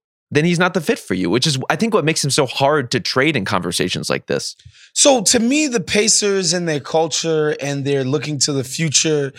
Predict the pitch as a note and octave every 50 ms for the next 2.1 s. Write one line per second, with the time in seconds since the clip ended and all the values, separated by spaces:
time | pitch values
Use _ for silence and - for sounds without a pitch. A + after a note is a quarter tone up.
0 | - - - - - - - - G#3 G#3 G#3 G3 - - B3+ C4 C#4 C4+ B3 F3
1 | - C3 - F3+ F#3 G3 G#3 A3 A3 G#3 - _ _ _ _ _ - - G#3 G#3+
2 | A#3 A3+